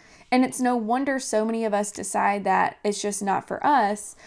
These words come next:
when it comes to doing what we need to do to become the better version of ourselves that we all crave. That healthier, that happier, that energetic, that vibrant, that confident, that resilient you, she is out there.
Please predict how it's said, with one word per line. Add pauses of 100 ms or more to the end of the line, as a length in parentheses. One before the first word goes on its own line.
(200)
when
it
comes
to
doing
what
we
need
to
do
to
become (440)
the
better
version
of
ourselves
that
we
all
crave. (640)
That
healthier,
that
happier,
that
energetic,
that
vibrant,
that
confident,
that
resilient
you, (1700)
she
is
out
there.